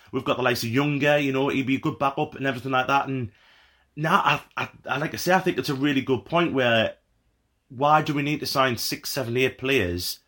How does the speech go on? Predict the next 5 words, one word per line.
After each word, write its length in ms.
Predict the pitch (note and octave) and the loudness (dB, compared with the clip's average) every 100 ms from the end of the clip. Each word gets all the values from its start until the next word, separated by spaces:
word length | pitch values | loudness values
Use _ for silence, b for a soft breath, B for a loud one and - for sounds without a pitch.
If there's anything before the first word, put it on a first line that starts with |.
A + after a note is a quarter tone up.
| _ | _
when 200 | A#2 B2+ | -2 0
we 80 | B2+ | 0
do 360 | A#2+ C3+ C#3 C3+ _ | 0 2 2 0 _
have 480 | - - B2+ C3 - _ _ _ _ | -10 0 2 2 -6 _ _ _ _
these 460 | B2+ B2+ A#2+ G2 | 0 0 -2 -6